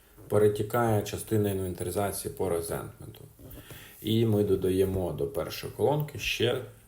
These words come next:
певний матеріал. На цьому давайте завершимо нашу зустріч. Ваше завдання — розчертити, е, для інвентаризації по страхам зошит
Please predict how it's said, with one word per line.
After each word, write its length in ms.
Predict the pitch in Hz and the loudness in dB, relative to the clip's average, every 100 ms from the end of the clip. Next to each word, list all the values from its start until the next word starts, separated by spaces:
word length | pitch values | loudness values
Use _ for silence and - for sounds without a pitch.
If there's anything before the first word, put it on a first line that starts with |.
| _ _ - | _ _ -4
певний 340 | 101 101 - - | -2 -2 -4 -8
матеріал. 420 | - - - - - - - - - - _ _ _ _ _ _ _ _ - - - - - | -8 -8 -6 -8 -12 -20 -20 -18 -18 -20 _ _ _ _ _ _ _ _ -4 -4 -14 -8 -2
На 100 | 110 | 2
цьому 420 | - 139 120 107 | 4 4 4 2
давайте 440 | 101 110 101 - | 2 4 2 0
завершимо 540 | 92 98 95 - 95 95 | 0 2 0 -2 -6 -6
нашу 300 | 95 - 113 | -6 -4 0
зустріч. 580 | 160 185 139 117 - - - - - | 0 0 -2 -4 -6 -10 -16 -18 -6
Ваше 360 | 107 104 - 95 | 0 0 0 -2
завдання — 680 | 95 92 95 92 87 95 - - - - - - | 0 0 0 0 -2 -6 -10 -14 -18 -10 -6 -4
розчертити, 800 | - 98 - 104 104 98 - - | 0 0 0 -2 0 -2 -2 -4
е, 340 | 50 50 87 - - 50 - - | -6 -6 -6 -4 -4 -6 -8 -8
для 160 | - | -6
інвентаризації 880 | 92 90 90 87 95 87 87 - - | -6 -4 -6 -6 -6 -4 -4 -4 -8
по 140 | - - | -6 -6
страхам 560 | - - 87 - - - - - - - - _ _ - - - | -4 -6 -6 -10 -12 -12 -14 -18 -20 -20 -20 _ _ -16 -16 -12
зошит 480 | 107 147 180 - | -4 -2 -2 -4